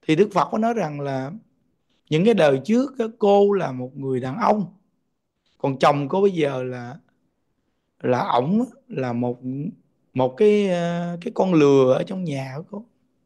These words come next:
Mỗi ngày con lừa này nó đi kéo đồ mà cô cầm roi cô đánh dữ. Nên nó quay một vòng của duyên nghiệp. Bây giờ con lừa đó nó lại chuyển biến thành người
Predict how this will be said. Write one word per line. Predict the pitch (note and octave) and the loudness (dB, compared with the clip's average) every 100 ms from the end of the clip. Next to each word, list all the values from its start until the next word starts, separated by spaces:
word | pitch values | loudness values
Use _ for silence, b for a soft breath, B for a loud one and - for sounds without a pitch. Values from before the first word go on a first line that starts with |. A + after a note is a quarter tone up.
| _ _ _ _ _ _ _ D3+ | _ _ _ _ _ _ _ 0
Mỗi | D3 E3+ | 4 4
ngày | A3+ F3+ D#3+ | 4 2 2
con | F#3+ | 4
lừa | E3+ | 6
này | D#3+ E3 | 6 2
nó | G3+ | 0
đi | G#3 G3+ F#3+ F3+ F#3+ F#3+ | -2 -4 -8 -8 -8 -6
kéo | - B3 B3+ | 2 4 4
đồ | F3 D3+ D3 | 6 6 4
mà | C#3+ C#3 | 0 -6
cô | G3 | -6
cầm | G3 C#3+ C3+ | -6 -8 -4
roi | F3+ F#3+ | -2 -2
cô | G3 | -2
đánh | G3 G#3+ | -6 -6
dữ. | B3 B3 _ _ _ _ _ _ _ _ _ _ _ _ _ _ _ _ _ _ | -12 -14 _ _ _ _ _ _ _ _ _ _ _ _ _ _ _ _ _ _
Nên | D#3+ E3 E3 | -2 0 0
nó | F#3 | 0
quay | F3+ F#3 E3 | 2 2 2
một | C3+ E3 C#3+ | 0 -2 0
vòng | C#3 C3 A#2+ A#2 A#2 A2 _ _ _ _ _ _ | 0 -2 -6 -8 -12 -16 _ _ _ _ _ _
của | - | -10
duyên | D3 F#3 F3+ | -8 -6 -8
nghiệp. | C3+ A2 _ _ _ _ _ _ _ _ _ _ _ _ _ _ _ _ _ | -8 -10 _ _ _ _ _ _ _ _ _ _ _ _ _ _ _ _ _
Bây | D#3+ E3 | 2 4
giờ | C#3 | 4
con | E3 | 4
lừa | D#3 C3+ | 4 4
đó | C3 F3+ | 2 -2
nó | G3+ | -6
lại | F#3+ C3 A2 B2+ - | -6 -6 -6 -10 -4
chuyển | B2+ A#2 F3 | -2 0 0
biến | G3+ G3 | -4 -6
thành | D3 A#2+ G#2+ G#2+ | -10 -10 -8 -8
người | A#2 A#2 A2 A2 | -4 -2 -4 -6